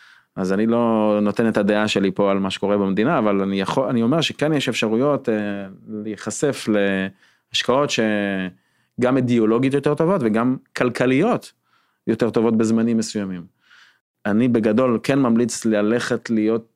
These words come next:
יותר פסיבי ב-I R A ולא להתחיל לעשות זיגזגים,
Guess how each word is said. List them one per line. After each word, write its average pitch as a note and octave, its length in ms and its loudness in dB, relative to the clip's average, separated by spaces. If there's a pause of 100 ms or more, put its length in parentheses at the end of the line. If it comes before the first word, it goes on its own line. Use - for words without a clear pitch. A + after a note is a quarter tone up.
(140)
יותר A#2 420 -2
פסיבי A#2 600 -2
ב-I G2 600 0 (100)
R G#2+ 280 2
A - 20 -6
ולא G2 300 0
להתחיל G#2+ 360 0
לעשות G2 260 -2
זיגזגים, G2+ 520 -2